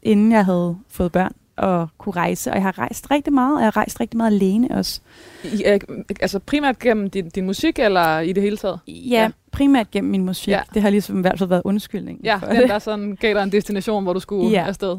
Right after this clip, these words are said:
Speaker 2: Ja.
Speaker 1: Og, og jeg har altid taget ud og spise rigtig meget selv, hvilket er noget, jeg holder meget af at gøre, og hvilket jeg stadigvæk gør her i Danmark. Øhm, jeg ved, det er svært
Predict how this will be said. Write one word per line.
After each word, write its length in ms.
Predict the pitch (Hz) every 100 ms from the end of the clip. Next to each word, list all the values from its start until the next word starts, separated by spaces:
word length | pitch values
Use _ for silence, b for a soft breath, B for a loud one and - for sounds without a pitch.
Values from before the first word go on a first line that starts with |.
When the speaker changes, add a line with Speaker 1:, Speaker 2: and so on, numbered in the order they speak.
| -
Speaker 2:
Ja. 140 | 202 - b b b
Speaker 1:
Og, 200 | - 233
og 100 | 226 - _
jeg 120 | 247 240
har 60 |
altid 160 | 269 294
taget 220 | - 262
ud 100 | 254
og 80 | 262
spise 480 | - - 277 330 -
rigtig 280 | 196 - 202
meget 220 | - 208
selv, 280 | - 277 269 -
hvilket 260 | 214 196
er 40 | 214
noget, 160 | 202
jeg 80 | 202
holder 180 | 208 190
meget 280 | 185 190 -
af 140 | -
at 100 | 196
gøre, 300 | 185 180 196
og 60 | 208
hvilket 240 | 190 -
jeg 100 | 185
stadigvæk 580 | - - 214 294 294 -
gør 140 | 170
her 180 | 180 -
i 60 | -
Danmark. 500 | 196 185 180 208 - B B B B B
Øhm, 460 | 202 185 170 165 165
jeg 100 | 190
ved, 80 |
det 40 | 226
er 40 |
svært 240 | - 214